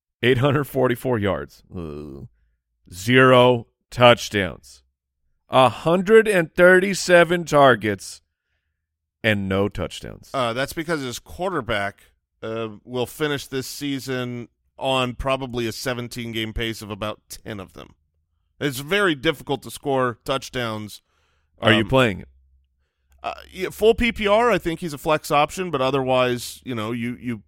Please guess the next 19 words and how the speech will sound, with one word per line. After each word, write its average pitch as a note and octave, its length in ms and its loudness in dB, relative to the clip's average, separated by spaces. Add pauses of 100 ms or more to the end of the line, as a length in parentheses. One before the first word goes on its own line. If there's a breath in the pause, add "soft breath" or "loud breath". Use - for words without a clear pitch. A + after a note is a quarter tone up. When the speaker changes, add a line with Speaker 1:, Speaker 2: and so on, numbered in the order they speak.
(300)
Speaker 2:
uh, - 300 -14 (760)
you B2 140 -8
probably B2+ 240 0
have C3+ 160 0
better C3+ 160 0
options. C3 300 0
It's C#3 100 -8
funny G3 280 0
that C#3+ 180 -2 (1040)
who's, A#3 500 -6 (960)
you F3+ 100 -12
know, F#3 140 -6
the F3+ 80 -6
better F#3+ 240 -4
option? F#3 240 -6 (400)
Like, D3 380 -4 (160)
Deontay G#3+ 320 -2
Johnson F3+ 400 -4
or C3+ 260 -2